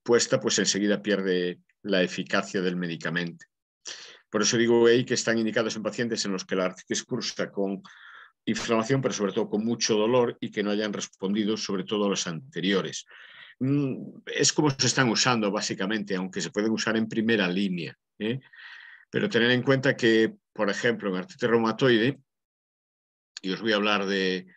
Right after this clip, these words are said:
mm, de lo que nosotros llamamos eficiencia, es decir, que se, tenemos que ser muy, muy, muy eficaces en el control de la artritis, pero al menor coste posible, tanto en efectos secundarios como en efectos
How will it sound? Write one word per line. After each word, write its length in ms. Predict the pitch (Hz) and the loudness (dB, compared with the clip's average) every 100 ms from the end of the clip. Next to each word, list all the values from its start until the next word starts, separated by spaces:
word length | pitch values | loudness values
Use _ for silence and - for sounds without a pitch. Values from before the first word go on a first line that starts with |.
| _ _ _ | _ _ _
mm, 720 | 90 98 95 92 92 - - - | -8 -4 -4 -4 -4 -8 -12 -16
de 260 | 95 98 | -8 -2
lo 220 | 98 95 87 | 2 2 0
que 320 | - 92 92 | 0 0 0
nosotros 340 | 90 98 107 | -4 -6 0
llamamos 300 | 104 104 101 | 2 2 0
eficiencia, 680 | 104 90 - - 104 87 90 | -2 -4 -4 2 2 2 -2
es 120 | 85 | -6
decir, 240 | - 95 80 | -4 -6 -4
que 160 | 92 | -2
se, 280 | 80 - 101 - | 0 0 -2 -4
tenemos 280 | 101 101 | -4 -4
que 80 | 101 | -4
ser 240 | 101 107 98 - - - - _ - | -2 -2 -6 -16 -20 -20 -20 _ -10
muy, 480 | 113 117 123 127 120 | -6 0 2 4 2
muy, 280 | 117 120 | 2 2
muy 240 | 117 120 113 | 2 4 4
eficaces 680 | 104 104 120 120 117 101 | 2 0 0 -2 -2 -4
en 100 | 101 | -2
el 80 | 95 | -4
control 320 | 98 98 113 | -4 -4 0
de 60 | 113 | 0
la 80 | 110 | 0
artritis, 480 | 110 120 120 139 - | -2 -4 -2 -2 0
pero 420 | 104 120 110 98 | 2 2 2 -2
al 200 | 95 101 | -4 -4
menor 320 | 95 101 92 | -4 -4 -4
coste 280 | 101 - 92 | -6 -6 -8
posible, 520 | 82 - 120 87 80 _ _ _ - | -6 -4 -2 -4 -6 _ _ _ -8
tanto 400 | 90 90 - 95 | -4 -4 -4 -4
en 80 | |
efectos 300 | 90 104 104 104 | -4 -6 -6 -6
secundarios 580 | 104 110 117 120 127 | -4 -2 0 0 -2
como 340 | - 131 131 110 | -2 -4 -2 -2
en 140 | 92 | -2
efectos 640 | 90 - 92 98 95 90 | -4 -6 -6 -4 -2 -4